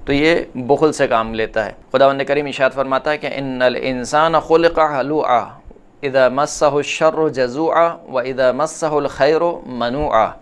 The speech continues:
کہ بے تحقیق اس انسان کو جو ہے وہ کچے دل والا خلق کیا گیا،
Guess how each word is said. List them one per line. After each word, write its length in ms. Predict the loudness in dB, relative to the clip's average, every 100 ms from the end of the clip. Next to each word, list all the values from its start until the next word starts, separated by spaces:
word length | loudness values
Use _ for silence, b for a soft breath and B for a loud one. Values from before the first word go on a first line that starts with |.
| B B B B B -2
کہ 100 | 2
بے 160 | 2
تحقیق 460 | 4 2 2 -2 -4 -4
اس 220 | -8 -6
انسان 560 | -8 -6 -2 0 0 2
کو 360 | 4 4 2 -4
جو 140 | 2
ہے 100 | 4
وہ 140 | 4
کچے 400 | 2 0 0 0
دل 200 | 2 4
والا 240 | 4 4 2
خلق 320 | 0 -2 -4
کیا 200 | -4 -4
گیا، 320 | -2 -4 -4